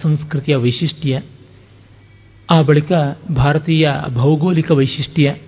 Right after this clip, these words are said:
ಅದು ಸಂಸ್ಕೃತಿಗೆ ಕೊಟ್ಟಂಥ ಕೊಡುಗೆ, ಆಮೇಲೆ ಈ ಆರ್ಯರ ಆಗಮನ, ಆಕ್ರಮಣ, ಆ ಸಮಸ್ಯೆಗಳಿಗೆ ಸಂಬಂಧಪಟ್ಟಂಥ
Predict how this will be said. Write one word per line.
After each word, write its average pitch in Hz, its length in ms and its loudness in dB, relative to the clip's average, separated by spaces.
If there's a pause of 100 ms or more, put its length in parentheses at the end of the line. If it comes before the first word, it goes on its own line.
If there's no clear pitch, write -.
(480)
ಅದು 143 140 2
ಸಂಸ್ಕೃತಿಗೆ 160 600 2
ಕೊಟ್ಟಂಥ 143 500 -2
ಕೊಡುಗೆ, 135 560 -2 (680)
ಆಮೇಲೆ 160 600 2 (180)
ಈ 156 200 0
ಆರ್ಯರ 160 480 2 (440)
ಆಗಮನ, 147 340 0
ಆಕ್ರಮಣ, 143 580 -2 (280)
ಆ 156 180 2
ಸಮಸ್ಯೆಗಳಿಗೆ 160 720 -2
ಸಂಬಂಧಪಟ್ಟಂಥ 139 760 -6